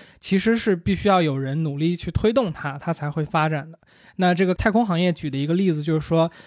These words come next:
呃，我们在冷战的时期，这个美国就已经能登陆月球了。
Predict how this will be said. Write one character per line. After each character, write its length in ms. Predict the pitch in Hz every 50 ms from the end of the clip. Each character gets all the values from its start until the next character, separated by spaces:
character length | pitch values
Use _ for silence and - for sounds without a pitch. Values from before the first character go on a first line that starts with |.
| - 135 -
呃， 180 | - 139 139
我 140 | 139 143 139
们 380 | 135 135 139 143 143 147 147 139
在 420 | - - 165 156 147 139 139 147 _ _ _
冷 260 | - 185 156 147 147 151
战 180 | 226 247 240
的 100 | 202 180
时 180 | 165 - - 156
期， 420 | - - - 170 165 160 160 - _ _
这 160 | - 175 160
个 120 | 147 143
美 160 | 143 139 131 127
国 160 | 143 143 147
就 160 | 156 196 170
已 40 | 143
经 140 | 139 147 139
能 160 | 135 143 151
登 160 | - 196 190
陆 100 | 190 185
月 160 | 196 214 190
球 280 | 151 - - 147 131 123
了。 180 | 135 143 135